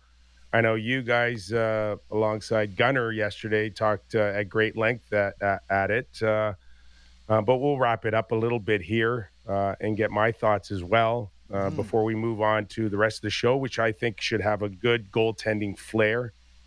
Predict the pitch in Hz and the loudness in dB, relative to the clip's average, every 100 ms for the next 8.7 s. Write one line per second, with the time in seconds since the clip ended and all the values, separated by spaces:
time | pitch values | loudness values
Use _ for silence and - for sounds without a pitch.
0 | - - - - - 110 98 87 101 104 | -20 -20 -12 -10 0 0 0 -2 0 2
1 | 107 104 90 104 104 101 90 107 101 - | 0 -2 -6 0 0 0 -2 -2 -2 -2
2 | 110 107 - 107 - 90 101 101 104 - | -2 -2 -2 -2 -4 -2 0 2 0 -2
3 | 104 104 - 98 95 98 104 104 101 104 | -2 -2 -6 -4 -2 0 0 -2 -4 0
4 | 101 104 110 98 - - - - - - | 0 -2 -4 -10 -20 -20 -20 -20 -20 -20
5 | - - - - - 85 82 117 107 - | -20 -20 -20 -20 -10 -8 -2 0 0 0
6 | 120 117 113 107 - 110 113 107 107 104 | 0 2 0 -4 -4 -4 0 2 2 -2
7 | - 113 110 107 104 95 107 107 110 107 | -2 -2 -2 -2 -4 -2 0 2 2 0
8 | 107 104 98 98 98 95 | -2 -2 -4 -4 -2 -2